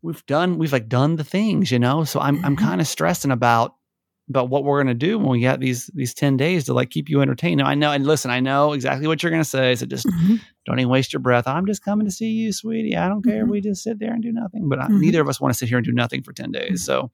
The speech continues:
Speaker 2: Mm-hmm.
Speaker 1: um,
Speaker 2: Well, listen, I mean, let's be honest about it. By the time you get home from work during the week and have your nap and we go down and we work out, we can do that and go to the pool.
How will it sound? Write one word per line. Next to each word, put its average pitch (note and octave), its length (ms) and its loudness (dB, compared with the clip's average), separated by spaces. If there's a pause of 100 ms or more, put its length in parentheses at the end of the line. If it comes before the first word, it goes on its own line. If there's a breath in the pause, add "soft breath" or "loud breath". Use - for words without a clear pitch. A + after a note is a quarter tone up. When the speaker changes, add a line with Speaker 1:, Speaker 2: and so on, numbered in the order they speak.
Speaker 2:
Mm-hmm. F#3 800 -2
Speaker 1:
um, A#2+ 360 2
Speaker 2:
Well, F#3 280 2
listen, B3 320 0
I - 40 -2
mean, F#3 180 2
let's A#3 200 0
be F#3 160 0
honest F3+ 380 0
about - 300 -8
it. - 240 -12 (400 loud breath)
By G#3 80 -2
the G3 80 2
time D4+ 240 -2
you D#4+ 120 0
get B3+ 160 -6
home G3 220 0
from F3 200 0
work A3+ 280 0
during E3 300 2
the D#3 80 0
week G#3 480 -2 (460)
and C#3+ 80 -6
have F#3+ 180 2
your E3+ 100 4
nap F3 540 2 (300)
and G3 160 2
we F#3+ 80 2
go G3+ 160 0
down F3+ 260 2
and F3 140 2
we E3+ 80 2
work E3+ 300 0
out, F3+ 500 0
we A3 80 0
can F#3 160 2
do D#3+ 140 2
that F3+ 340 0 (260)
and G3+ 120 2
go F3 100 4
to E3 80 2
the F3 80 -4
pool. G3 400 0